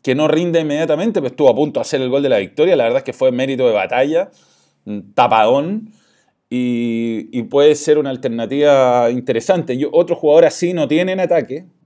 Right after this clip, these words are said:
Eh, realmente, eh, interesante, eh, interesante Leo Fernández, muy bueno.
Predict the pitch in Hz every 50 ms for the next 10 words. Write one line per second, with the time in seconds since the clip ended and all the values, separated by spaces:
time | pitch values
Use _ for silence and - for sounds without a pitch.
0 | _ - 107 110 120 120 110 - 117 127 143 151 151 165 165 160 165 165 165 160
1 | 160 160 160 156 156 156 151 151 - - 147 143 143 139 139 135 135 135 135 135
2 | 127 127 - _ _ _ _ _ _ _ _ _ _ _ _ _ _ _ _ _
3 | _ _ _ _ _ - 127 127 - 127 120 127 123 - 156 147 147 135 - -
4 | 143 139 131 127 131 131 131 123 117 - - 143 120 - 139 135 127 - 160 147
5 | - - 156 151 151 147 - 156 131 123 107 92 90 82 - _ - 113 143 156
6 | 143 127 127 101 92 85 -